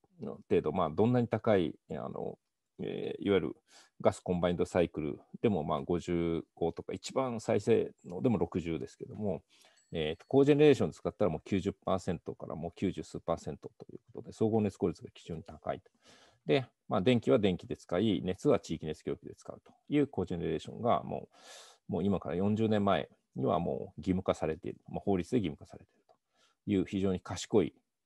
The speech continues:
えー、日本とは違う賢い国ですが、で、そのコージェネレーションは、もともとは天然ガスが中心で、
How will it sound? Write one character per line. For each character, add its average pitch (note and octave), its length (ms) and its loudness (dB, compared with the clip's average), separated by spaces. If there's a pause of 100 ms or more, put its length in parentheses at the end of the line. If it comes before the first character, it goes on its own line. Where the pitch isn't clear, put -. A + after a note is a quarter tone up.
え D#2 240 -6
ー、 - 20 -8
日 E2+ 80 -6
本 F2+ 160 -4
と - 100 -8
は - 60 -6
違 - 180 -8 (180)
う G#2 80 -4
賢 - 320 -2
い D2+ 60 -2
国 - 140 -14
で A#1+ 100 -14
す - 80 -20
が、 - 220 -4 (540)
で、 B2 60 -4
そ C3 120 -4
の B2 60 -2
コ - 160 2
ー D#3 60 4
ジ D#3+ 80 2
ェ - 20 4
ネ E3 120 4
レ D#3+ 100 6
ー - 20 6
シ - 120 -6
ョ F#2+ 40 0
ン D#2 160 -6
は、 A2+ 180 4
も A2 120 0
と G3 100 2
も G#3 80 4
と - 80 4
は B2+ 40 6
天 A2 220 2
然 A2+ 160 4
ガ A2+ 80 4
ス - 120 -8
が - 160 -2
中 - 220 -8
心 E2 280 -8
で、 F2 260 2